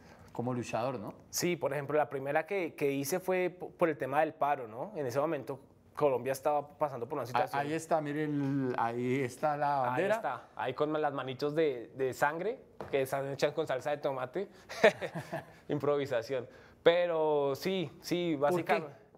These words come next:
Speaker 1: ¿Por qué arriesgar, digamos, la, la figura pública? Porque en estos días, con lo que hemos visto con Egan Bernal, que se atrevió a poner un mensaje en redes sociales y se le volvió, pues,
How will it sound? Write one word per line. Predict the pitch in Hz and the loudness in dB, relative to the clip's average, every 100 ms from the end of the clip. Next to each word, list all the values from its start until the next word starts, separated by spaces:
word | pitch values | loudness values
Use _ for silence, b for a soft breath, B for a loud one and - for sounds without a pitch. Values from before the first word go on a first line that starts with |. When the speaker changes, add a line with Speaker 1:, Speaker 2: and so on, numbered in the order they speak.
| - | -4
Speaker 1:
¿Por | 185 180 | -2 -2
qué | 185 190 190 190 B - | -2 0 0 -4 B -4
arriesgar, | - 180 160 165 139 165 160 151 - B B - - | 4 4 2 -4 2 2 2 -4 -12 B B -20 -4
digamos, | 135 160 160 165 165 165 - - B B B B B B - - | 2 2 2 -2 -4 -4 -10 -18 B B B B B B -20 -4
la, | 170 156 151 - | 4 4 4 -6
la | 165 | -6
figura | - 170 143 190 208 | -4 -8 0 6 6
pública? | 202 233 196 135 - 113 | 4 -4 -4 -6 -4 -4
Porque | - 131 - 139 123 123 | -2 -4 -2 -2 0 -2
en | 139 135 | -2 -4
estos | 131 175 | -2 0
días, | 156 190 185 170 156 - | 2 4 4 2 -2 -6
con | 151 127 | -8 -6
lo | 120 | -6
que | 123 | -4
hemos | 120 127 | -4 -2
visto | 143 143 170 | -2 -4 -4
con | 156 139 | -4 -4
Egan | 120 123 139 | 0 -2 -2
Bernal, | 135 113 113 123 135 120 - | -4 -2 0 0 -2 -6 -12
que | 104 92 - B B | -12 -12 -18 B B
se | - | 0
atrevió | 131 139 135 127 | 2 0 0 0
a | |
poner | 156 156 151 | 2 2 0
un | 160 165 165 165 | 0 -2 0 2
mensaje | 165 160 160 160 156 170 170 165 | 2 2 2 2 -2 -2 -4 -4
en | 143 131 127 | -4 -2 -2
redes | 120 127 139 | 0 -2 0
sociales | 170 131 143 180 208 | -4 0 -2 -2 -6
y | 190 | -6
se | 143 | -2
le | 131 | 2
volvió, | 120 117 113 120 120 | 2 0 0 -2 0
pues, | 156 151 | -2 -2